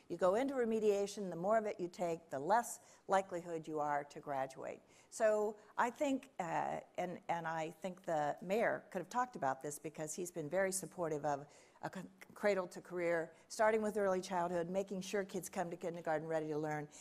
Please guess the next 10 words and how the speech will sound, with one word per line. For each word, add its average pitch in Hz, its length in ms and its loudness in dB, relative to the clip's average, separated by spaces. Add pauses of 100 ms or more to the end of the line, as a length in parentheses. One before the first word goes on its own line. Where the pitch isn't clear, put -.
(100)
staying 226 480 4
at 180 220 4
it 170 80 0
at 151 140 -2 (100)
every 196 240 4
point 175 280 -4
along 147 300 2
the 156 80 -2
way. 170 380 4 (640)
Um, 160 340 4